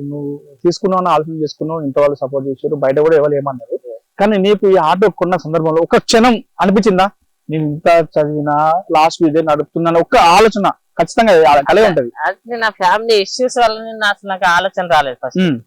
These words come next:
Speaker 1: ఓకే.
Speaker 2: ఒకవేళ నాది ఫైనాన్షియల్ స్టేటస్ బాగున్నా,
Speaker 1: ఉమ్, ఉమ్.
Speaker 2: ఇంకో మరి ఏదైనా ఉన్నా గానీ, so మా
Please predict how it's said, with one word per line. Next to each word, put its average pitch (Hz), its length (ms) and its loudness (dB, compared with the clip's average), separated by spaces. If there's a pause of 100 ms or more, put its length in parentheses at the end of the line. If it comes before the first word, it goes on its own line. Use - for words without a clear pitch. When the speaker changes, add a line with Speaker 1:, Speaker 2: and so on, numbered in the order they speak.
(140)
Speaker 1:
ఓకే. 131 280 -2
Speaker 2:
ఒకవేళ 156 360 0
నాది 185 400 -2
ఫైనాన్షియల్ 175 580 -4
స్టేటస్ 165 360 0
బాగున్నా, 156 500 0
Speaker 1:
ఉమ్, 160 420 -2
ఉమ్. 135 80 -8 (300)
Speaker 2:
ఇంకో 185 380 0
మరి 175 260 0
ఏదైనా 180 360 0
ఉన్నా 175 320 -8
గానీ, 185 200 -10 (240)
so 165 280 -2
మా 156 160 0